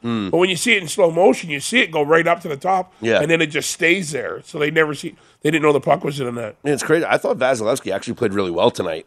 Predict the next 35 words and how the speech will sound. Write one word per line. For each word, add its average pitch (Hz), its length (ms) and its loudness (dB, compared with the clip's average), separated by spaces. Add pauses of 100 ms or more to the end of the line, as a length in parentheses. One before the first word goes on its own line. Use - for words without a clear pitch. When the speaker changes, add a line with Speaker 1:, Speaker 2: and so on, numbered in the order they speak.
Speaker 1:
Um, 90 460 0 (100)
i-, 127 160 0
if 113 220 -2
you 107 80 0
look 120 100 0
at 123 60 -10
the 127 80 -4
first 127 280 0
goal, 123 200 4
we 110 80 -4
talked 113 260 2
about 117 180 4
it, 95 120 -6
bounces 107 340 -2
off 107 240 2
of 107 160 4 (320)
McKinnon's, 110 580 0
uh, 101 300 2
skate. 107 400 -4
The, - 160 -16
the 98 100 -2
second 131 420 2
goal 113 200 4
was 107 140 0
another 123 320 4
one 104 220 -2
that 110 100 -12
deflected 117 440 -2
off 110 200 4
of 104 100 -10
someone's 107 380 0
leg 113 340 2
after 107 340 -2
he 107 140 -6
makes 107 320 -6